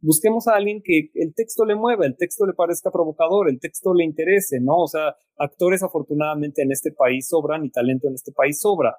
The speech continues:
¿no? Entonces, si tú no quieres remar en el mismo barco y para el mismo lado, pues gracias por participar, busquemos a otra persona,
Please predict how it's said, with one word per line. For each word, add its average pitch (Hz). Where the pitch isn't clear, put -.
¿no? 143
Entonces, 151
si -
tú 220
no 214
quieres 180
remar 139
en 127
el 131
mismo 151
barco 139
y -
para 127
el 139
mismo 165
lado, 147
pues 143
gracias 151
por 185
participar, 226
busquemos 175
a 196
otra 214
persona, 196